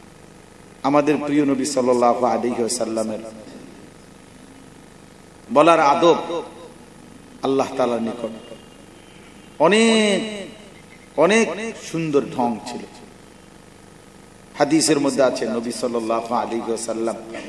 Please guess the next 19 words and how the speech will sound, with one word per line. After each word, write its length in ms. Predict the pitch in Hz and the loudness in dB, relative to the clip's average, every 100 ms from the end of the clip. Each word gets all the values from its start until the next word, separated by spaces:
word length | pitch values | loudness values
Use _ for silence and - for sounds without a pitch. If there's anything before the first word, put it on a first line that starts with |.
| - - - - - - - - - - - | -16 -18 -20 -20 -20 -20 -20 -20 -20 -20 -2
তায়েফের 500 | 147 151 170 156 180 | 4 6 6 4 0
ময়দানে 500 | 165 160 139 135 123 | 0 0 0 0 0
রক্তাক্ত 600 | 117 127 120 143 - - | 0 0 -2 -4 -4 -8
হয়ে, 240 | 131 120 98 - 113 92 - - - - - 349 - - - - - - - - - - - - - - - - - | -6 -4 -8 -12 -16 -18 -20 -20 -20 -20 -18 -16 -16 -18 -20 -20 -20 -20 -20 -20 -20 -20 -20 -20 -20 -20 -20 -20 -4
ভীষণ 500 | 151 175 220 220 196 | 0 2 4 4 2
রক্তে 420 | 156 151 180 160 117 | 4 2 2 -2 0
আহত 400 | 110 120 117 127 | -2 -4 -4 -4
হয়ে 340 | 110 113 101 117 113 - - - - - 113 | -2 -4 -4 -10 -16 -18 -20 -20 -20 -10 -6
যখন 420 | 127 - 135 117 135 131 123 - - - - - | -2 4 4 2 -4 -10 -12 -18 -20 -20 -12 2
পাথরের 400 | 139 147 156 156 | 2 6 4 6
আঘাত 420 | 127 120 131 127 | 4 2 -2 -4
খেয়ে 280 | 135 143 143 143 147 - | -4 -2 -4 -8 -14 -14
ফিরলেন, 440 | - 175 160 147 107 - 143 - - - - - - - - | -8 -6 -2 -2 -4 -6 -14 -16 -20 -20 -20 -20 -20 -14 -4
তো 60 | |
একটা 260 | 117 - 123 | -4 0 0
বাগানের 460 | 117 120 120 120 110 | 4 4 2 0 -2
মধ্যে 280 | 104 101 | -4 -2
আশ্রয় 400 | 113 107 123 127 | -4 -4 -4 -2
নিলেন। 260 | 117 110 | -2 -4